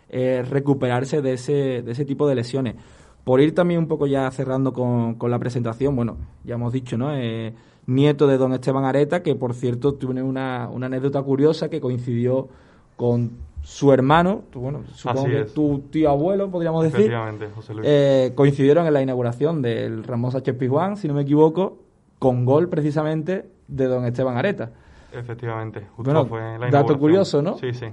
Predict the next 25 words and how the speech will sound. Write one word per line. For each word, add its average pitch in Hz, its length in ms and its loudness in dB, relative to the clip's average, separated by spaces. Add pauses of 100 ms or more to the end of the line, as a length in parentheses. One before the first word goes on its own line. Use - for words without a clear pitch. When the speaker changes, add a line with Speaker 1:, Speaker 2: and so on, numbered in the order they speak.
Speaker 2:
correcto. - 340 -8 (160)
<laughs> 123 140 -12
Speaker 1:
Y 139 40 -2
bueno, 135 200 4
el 113 80 -2
apellido 123 300 0
Areta, 135 280 0
que 139 80 -4
por 120 120 -6
cierto 127 200 -2
ha 139 40 -2
frecuenteado 131 640 -2
mucho 131 240 -2
la 127 80 0
primera 123 220 0
división, 123 380 0
porque 120 220 -6
he - 20 -8
estado 127 480 0 (340)
rebuscando 131 500 -2
un 135 80 -2
poco 135 260 -2
por 127 120 -2
ahí, 131 180 2
por 123 560 -4